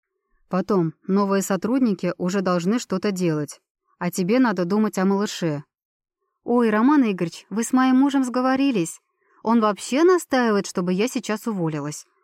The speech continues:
Да всего только пятый месяц. Я еще поработаю. Муж твой прав,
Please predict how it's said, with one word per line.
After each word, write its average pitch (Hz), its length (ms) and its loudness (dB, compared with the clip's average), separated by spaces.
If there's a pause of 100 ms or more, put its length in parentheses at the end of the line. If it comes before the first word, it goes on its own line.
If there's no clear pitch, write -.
(380)
Да 247 120 0
всего 330 360 2
только 254 280 -2
пятый 269 300 2
месяц. 190 500 2 (240)
Я 208 160 0
еще 277 320 0
поработаю. 233 720 -2 (800)
Муж 180 280 0
твой 190 200 0
прав, 170 420 -4